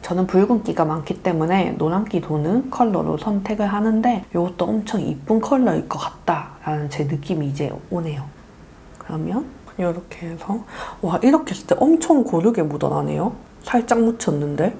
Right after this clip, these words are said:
그러면 여기. 음. 확실히 이 퍼프가 양 조절을 해주네요. 그러고 남은 양으로 눈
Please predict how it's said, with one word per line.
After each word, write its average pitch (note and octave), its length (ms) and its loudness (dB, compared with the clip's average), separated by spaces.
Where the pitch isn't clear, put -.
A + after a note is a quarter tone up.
그러면 E3+ 560 -4
여기. D#3 300 -8
음. D3 300 2
확실히 G3+ 600 2
이 G3 100 -4
퍼프가 F3+ 560 2
양 D3 200 0
조절을 D3+ 380 0
해주네요. D3 400 -2
그러고 G3+ 480 -4
남은 F3+ 420 -2
양으로 E3+ 460 -4
눈 D#3+ 420 0